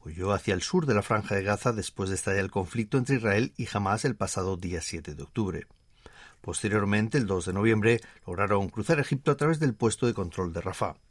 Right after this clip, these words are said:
Antes de volver, Chue comentó en una entrevista a K B S que la situación en la Franja de Gaza es más aterradora de lo que se sabe y que no hay lugar seguro allí. Autoridades de Exteriores se reunieron con la prensa para explicar que prestaron asistencia consular a esta familia por diversas vías,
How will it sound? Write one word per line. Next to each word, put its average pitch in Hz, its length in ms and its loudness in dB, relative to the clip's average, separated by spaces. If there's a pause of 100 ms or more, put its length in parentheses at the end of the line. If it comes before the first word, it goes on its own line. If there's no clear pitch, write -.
(640)
Antes 117 280 4
de 123 60 8
volver, 113 320 4
Chue 123 200 2
comentó 113 360 2
en 104 80 2
una 101 80 2
entrevista 95 480 -2
a 98 40 0
K 135 120 0
B 139 120 2
S 135 240 0
que 131 100 0
la 117 120 4
situación 117 400 0
en 170 60 4
la 120 60 2
Franja 113 320 0
de 98 60 2
Gaza 104 260 2
es 107 220 2
más 117 380 2
aterradora 98 580 0
de 139 80 0
lo 85 100 -4
que 85 100 -8
se 104 140 -4
sabe 110 320 2 (200)
y 151 80 0
que 156 100 4
no 123 120 6
hay 117 180 6
lugar 87 340 -2
seguro 87 340 -2
allí. 90 260 -2 (880)
Autoridades 117 540 6
de 104 60 2
Exteriores 104 500 0
se 139 60 2
reunieron 98 380 -2
con 92 140 -2
la 87 80 -2
prensa 123 300 2
para 120 120 0
explicar 123 540 0
que 143 100 -2
prestaron 92 540 -4
asistencia 143 540 -2
consular 104 460 0
a - 20 4
esta 123 180 -2
familia 101 520 0
por 87 160 -6
diversas 85 400 -4
vías, 120 340 4